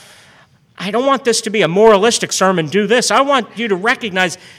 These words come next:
your reality is you're raised with Christ. That's how God sees you. But you live in the context of the world. You live in the context of, "I get frustrated with my kids. I get frustrated with my spouse. I get frustrated with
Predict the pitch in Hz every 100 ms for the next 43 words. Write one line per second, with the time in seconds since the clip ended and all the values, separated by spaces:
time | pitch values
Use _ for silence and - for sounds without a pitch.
0 | _ 175 247 262 214 214 - 254 220 190
1 | 214 208 240 269 - 202 - 269 196 269
2 | - 294 175 247 247 156 262 277 220 151
3 | - - _ _ _ _ _ _ _ _
4 | _ _ - 202 220 208 339 311 233 -
5 | 240 240 226 220 214 170 175 240 320 285
6 | 117 113 175 185 285 330 254 - - 302
7 | 311 - 180 180 - - 185 190 160 -
8 | - - - 151 123 120 - - 180 -
9 | - 180 185 185 160 175 175 170 170 170
10 | 175 143 110 98 - 117 - 127 131 131
11 | 147 151 156 151 180 190 226 - - -
12 | 135 131 110 - 143 - 147 156 156 147
13 | 139 147 -